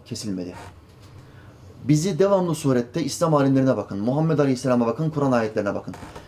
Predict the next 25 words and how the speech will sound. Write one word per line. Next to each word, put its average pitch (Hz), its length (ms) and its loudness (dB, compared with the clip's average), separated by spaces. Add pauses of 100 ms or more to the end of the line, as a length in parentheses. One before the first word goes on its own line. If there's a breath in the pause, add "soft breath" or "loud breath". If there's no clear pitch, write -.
(120)
Bizi 165 240 2
devamlı 202 300 2
surette 147 340 0
salihlerle, 151 680 2
sadıklarla 147 540 0
beraber 139 260 2
olmaya 117 240 2
teşvik 107 280 -10
ediyor. 92 220 -8 (720 loud breath)
Neden 160 220 6
Allah'ımız 151 520 2
bizi 131 400 0
bazı 143 340 2
insanlarla 135 460 2
beraber 117 220 0
olmamızı 107 300 -4
istiyor? 104 280 -4 (1700 loud breath)
"İttebi'û 139 800 4
men 139 280 2
lâ 135 180 2
yes'elukum 131 640 -2
ecran 127 400 0 (320)
ve 120 60 2
hum 139 160 2
muhtedûn." 131 760 0